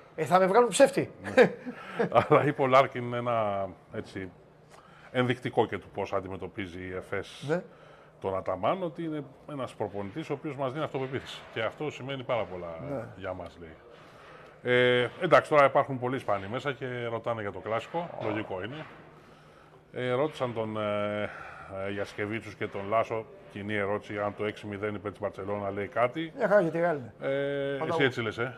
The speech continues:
Speaker 1: Ναι.
Speaker 2: Θα σπάσει.
Speaker 1: Ναι.
Speaker 2: Και οι δύο είπαν το ίδιο, ότι ναι, μεν μαθαίνεις από το... από αυτό που έχεις κάνει, αλλά όταν πέφτει το τζάμπολ, όλα είναι στο μηδέν μηδέν. Οπότε
Speaker 1: Ναι.
Speaker 2: είναι ένα νέο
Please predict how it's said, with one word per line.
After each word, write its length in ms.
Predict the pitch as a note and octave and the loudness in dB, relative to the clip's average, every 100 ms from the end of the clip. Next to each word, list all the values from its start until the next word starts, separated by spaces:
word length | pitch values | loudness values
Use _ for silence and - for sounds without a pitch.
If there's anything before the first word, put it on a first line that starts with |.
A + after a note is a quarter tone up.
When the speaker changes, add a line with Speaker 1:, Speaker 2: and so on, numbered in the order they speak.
| C#3 | 0
Speaker 1:
Ναι. 60 | |
Speaker 2:
Θα 180 | F#3 G#3+ | 6 8
σπάσει. 360 | F#3 C3 - F#2+ - - | 10 8 6 -2 -12 -10
Speaker 1:
Ναι. 200 | B2+ B2+ - - - - - - - | -8 -8 -10 -18 -20 -20 -20 -20 0
Speaker 2:
Και 120 | D#3+ | 2
οι 40 | D#3 | 4
δύο 140 | A#3 | 4
είπαν 220 | G#3+ G3 | 6 6
το 100 | F3 | 6
ίδιο, 260 | C3+ C3+ G3+ | 2 2 -2
ότι 400 | F#3 F3 E3+ E3 | -2 -2 -2 -2
ναι, 140 | E3 D3 | 0 2
μεν 240 | C#3 B2 | 2 0
μαθαίνεις 540 | A2+ A2+ - A#2 G#2 | 0 0 2 -2 -2
από 220 | G2 F#2+ F#2 | -6 -6 -6
το... 120 | F#2+ F#2 F2 F2 E2+ E2 D#2+ - - - - - | -6 -6 -6 -8 -10 -12 -16 -18 -20 -20 -16 -6
από 180 | G#2 F#2 | -2 -2
αυτό 220 | - G2 | -4 -8
που 420 | - E2+ D#2+ E2+ | -8 -14 -14 -12
έχεις 180 | F#2 - | -12 -4
κάνει, 300 | F#3 G#3 G#3+ | 0 0 -2
αλλά 260 | F#3 F3 E3+ | -4 -4 -4
όταν 280 | D#3+ D3 C3+ B2 G#2+ G#2 | -4 -8 -10 -12 -14 -8
πέφτει 280 | A2+ - F#2+ F2 | -8 -8 -12 -12
το 100 | F2+ | -4
τζάμπολ, 320 | D3+ F3 E3+ D#3 C#3 | -2 -2 -4 -6 -8
όλα 160 | C3 B2 | -8 -10
είναι 200 | B2 A2 | -10 -12
στο 120 | A2 | -10
μηδέν 220 | G#2 G2+ F#2+ | -8 -8 -8
μηδέν. 160 | F2+ E2+ | -10 -12
Οπότε 320 | F2 G#2 G2 F#2 C3 A#2 | -10 -10 -10 -12 -14 -12
Speaker 1:
Ναι. 60 | A2+ - - - - | -12 -14 -20 -20 -10
Speaker 2:
είναι 140 | G#2 | -6
ένα 240 | G2+ G2+ G2 | -2 0 0
νέο 200 | G#2 | -2